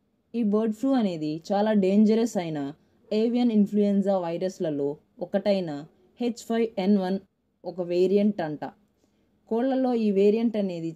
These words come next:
చాలా రేర్గా ఉంది. ఈ ఫ్లూ అనేది ప్రజెంట్ ఈ చాటుగుట్ల, గుమ్మలదిబ్బలోని లోకల్ ఫామ్‌లో మాత్రమే ఉంది.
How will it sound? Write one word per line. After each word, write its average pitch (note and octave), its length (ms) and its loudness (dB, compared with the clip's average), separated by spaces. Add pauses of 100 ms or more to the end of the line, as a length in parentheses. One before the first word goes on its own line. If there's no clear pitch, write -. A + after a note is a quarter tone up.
చాలా G#3+ 300 -2
రేర్గా F#3+ 380 2
ఉంది. D3 300 -8 (480)
ఈ A3 80 0
ఫ్లూ B3 260 0
అనేది A3 380 2
ప్రజెంట్ G#3+ 480 2 (120)
ఈ F#3 140 -4
చాటుగుట్ల, G3 760 0
గుమ్మలదిబ్బలోని F3 960 0 (340)
లోకల్ A#3+ 360 0
ఫామ్‌లో G3+ 380 0
మాత్రమే G#3 540 -4
ఉంది. D#3+ 320 -6